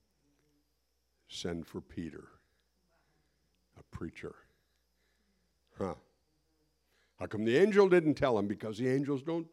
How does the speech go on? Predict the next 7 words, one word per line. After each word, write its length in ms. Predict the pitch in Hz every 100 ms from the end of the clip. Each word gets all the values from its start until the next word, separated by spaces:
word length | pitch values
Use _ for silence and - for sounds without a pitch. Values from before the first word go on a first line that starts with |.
| -
do 200 | 247 240
that. 280 | 170 90 - _ _ _ _ _ _ _ _ _ _ _ _ _
You 460 | 131 175 247 226 143
do 260 | 113 110 92
that. 300 | 76 - - - _ _ _ _ _ _ _ _ _ _ _ _ _ _ _ _ _ _ 208 202 _ _ _ _ _ _ _ _ 98
Them 240 | 98 101
that 200 | 87 85